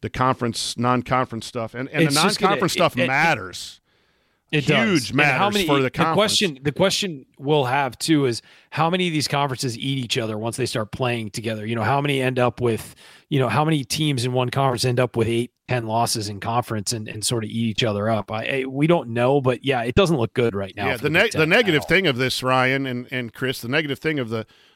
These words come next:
Speaker 1: the net, once you establish you have good net, you could lose eight or ten, but you lose to a top twenty-five or top thir-, once it's established,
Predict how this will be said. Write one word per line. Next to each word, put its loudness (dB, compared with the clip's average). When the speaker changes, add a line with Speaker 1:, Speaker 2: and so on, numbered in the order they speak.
Speaker 1:
the -6
net, 0
once 0
you 2
establish 2
you 2
have 2
good 2
net, 0
you 0
could 0
lose 4
eight 2
or 0
ten, 2
but 0
you 2
lose 4
to 2
a 2
top 0
twenty-five 4
or 0
top 0
thir-, 2
once 2
it's 2
established, 2